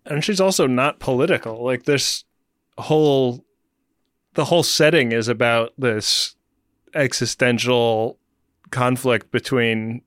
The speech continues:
the Republicans and the fascists. And she really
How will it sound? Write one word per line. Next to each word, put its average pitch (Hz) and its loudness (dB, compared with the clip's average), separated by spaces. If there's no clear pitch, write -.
the 123 0
Republicans 117 0
and 110 -4
the 107 -2
fascists. 117 -2
And 123 2
she 147 2
really 131 2